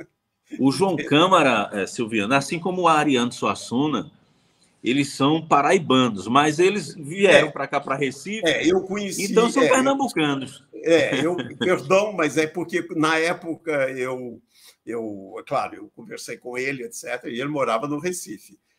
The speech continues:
Speaker 2: Aí
Speaker 1: Sim,
Speaker 2: é
Speaker 1: sim.
Speaker 2: meu des-, aí é minha ignorância, você perdoa a
Speaker 1: Não,
Speaker 2: minha
Speaker 1: não, de
Speaker 2: ignorância.
Speaker 1: modo algum, é só, só
Speaker 2: O
Speaker 1: uma
Speaker 2: Ariano eu
Speaker 1: questão de
Speaker 2: sabia, claro, que o Ariano eu
Speaker 1: É.
Speaker 2: tenho uma seleta, né? Eu fiz uma seleta
Speaker 1: Sim.
Speaker 2: sobre o Ariano Suassuna, a convite do Paulo Roney, pra José Olímpio. Essa seleta até se encontra.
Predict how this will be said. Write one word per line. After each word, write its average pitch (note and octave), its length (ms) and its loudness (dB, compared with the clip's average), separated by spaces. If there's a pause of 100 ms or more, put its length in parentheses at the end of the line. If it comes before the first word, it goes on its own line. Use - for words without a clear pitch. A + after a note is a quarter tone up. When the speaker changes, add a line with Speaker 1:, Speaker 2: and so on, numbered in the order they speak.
(140)
Speaker 2:
Aí C3 360 2
Speaker 1:
Sim, E3 60 2
Speaker 2:
é D#3 140 0
Speaker 1:
sim. B2+ 100 -12
Speaker 2:
meu C#3+ 200 -4
des-, D3+ 240 -6
aí C3 300 -2
é - 20 -2
minha D3+ 180 0
ignorância, D#3 720 0
você A#2+ 160 -12
perdoa C3+ 360 2
a G#3 40 10
Speaker 1:
Não, A3+ 260 8
Speaker 2:
minha G#3 120 0
Speaker 1:
não, G3 160 2
de C#3 60 0
Speaker 2:
ignorância. E3 280 4
Speaker 1:
modo D#3+ 80 0
algum, C3+ 320 -4
é C3+ 60 -4
só, F#3+ 240 -4
só F#3+ 260 -2
Speaker 2:
O G3+ 120 0
Speaker 1:
uma G#3 80 8
Speaker 2:
Ariano G#3+ 340 6
eu B3+ 80 6
Speaker 1:
questão G4 200 -2
de - 40 -10
Speaker 2:
sabia, D3 320 -4
claro, F2+ 380 -6
que - 100 -14
o C#3 40 -4
Ariano D#3+ 380 0
eu F#3+ 120 -2
Speaker 1:
É. E3 60 -4
Speaker 2:
tenho G#3+ 120 -2
uma A3 160 -6
seleta, F3 720 2
né? B2 180 -8
Eu C3+ 80 -12
fiz E3 240 -10
uma F#3+ 160 -10
seleta D#3 760 -2
Speaker 1:
Sim. - 60 -12
Speaker 2:
sobre - 320 -16
o C3 100 -2
Ariano A#2+ 400 -4
Suassuna, B2+ 800 -6 (380)
a A#2+ 100 -14
convite B2+ 460 -10
do B2 140 -14
Paulo B2+ 300 -2
Roney, C3 480 -4
pra C#3 340 -4
José D3 340 -6
Olímpio. D3+ 560 -2
Essa A2+ 240 -8
seleta F3 480 -4
até D#3 240 -6
se - 160 -12
encontra. D3+ 520 -6